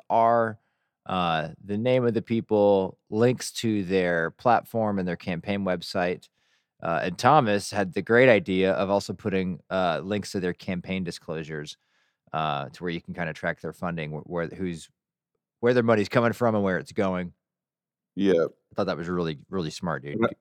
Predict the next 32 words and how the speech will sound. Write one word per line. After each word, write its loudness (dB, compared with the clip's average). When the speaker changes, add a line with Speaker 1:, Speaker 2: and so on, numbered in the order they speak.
Speaker 2:
yeah, 6
and -2
a 4
lot 6
of 0
these 0
races, 0
that 4
also 2
shows -2
the -6
spending -2
for, 2
like, 0
their 6
opponent, 0
like, 2
party, 4
and 0
you 0
can 2
see 2
a 6
certain -2
trend 0
here. 2
W-, 0
we'll 4
get 6
into 2
it 4
as, 2